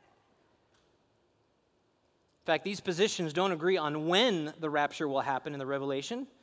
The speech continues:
in relation to the tribulation. That's really what they're about. And while there are five primary views, three of them are major, two of them are minor. I'm only gonna focus on the three major ones.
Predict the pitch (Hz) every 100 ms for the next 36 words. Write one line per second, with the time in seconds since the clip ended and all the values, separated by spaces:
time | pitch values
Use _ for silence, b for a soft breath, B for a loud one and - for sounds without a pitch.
0 | b b b 160 147 147 147 147 135 -
1 | 160 143 139 139 190 214 - b b b
2 | b 151 - 165 147 160 160 135 123 127
3 | - - - b b b 165 175 226 208
4 | 180 170 208 220 220 - 180 208 208 214
5 | 175 147 135 139 139 165 - 196 226 185
6 | 175 165 156 156 170 139 143 143 202 160
7 | 160 143 135 147 160 139 151 185 170 147
8 | 135 165 151 147 143 135 135 156 151 139
9 | 135 143 135 123 113 107